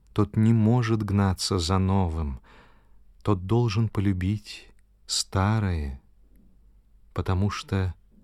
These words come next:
великое и существенное,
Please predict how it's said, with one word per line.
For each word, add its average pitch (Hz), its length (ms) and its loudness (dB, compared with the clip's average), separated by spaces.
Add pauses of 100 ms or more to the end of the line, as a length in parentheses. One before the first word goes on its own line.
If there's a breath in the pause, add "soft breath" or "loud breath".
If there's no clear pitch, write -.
(260)
великое 98 1200 0 (480)
и 101 100 0
существенное, 107 1500 -2